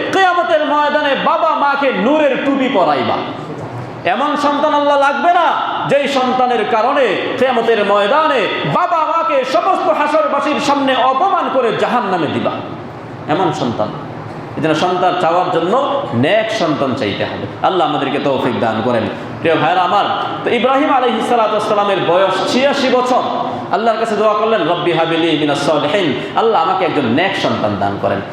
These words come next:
ইব্রাহিম আলাইহিস সালাতু ওয়াস সালামের দোয়াকে আল্লাহ তাআলা সাথে সাথে কবুল করে বললেন, "ফাবাশশারনাহু বিগুলামিন হালিম",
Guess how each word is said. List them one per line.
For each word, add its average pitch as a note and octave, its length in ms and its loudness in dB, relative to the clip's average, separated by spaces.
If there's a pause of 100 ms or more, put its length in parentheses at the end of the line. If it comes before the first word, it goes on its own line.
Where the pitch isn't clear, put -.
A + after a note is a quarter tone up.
(140)
ইব্রাহিম E3 360 2
আলাইহিস E3+ 340 0
সালাতু D3 220 0
ওয়াস C3 160 -2
সালামের D3 380 0
দোয়াকে F3 340 2 (260)
আল্লাহ B3+ 300 -2
তাআলা F3+ 180 2
সাথে E4 440 0
সাথে G#3+ 280 0
কবুল F#3 260 2
করে F#3 140 2
বললেন, G#3 360 2 (240)
"ফাবাশশারনাহু A3+ 800 2
বিগুলামিন G3+ 720 2
হালিম", A#3 340 0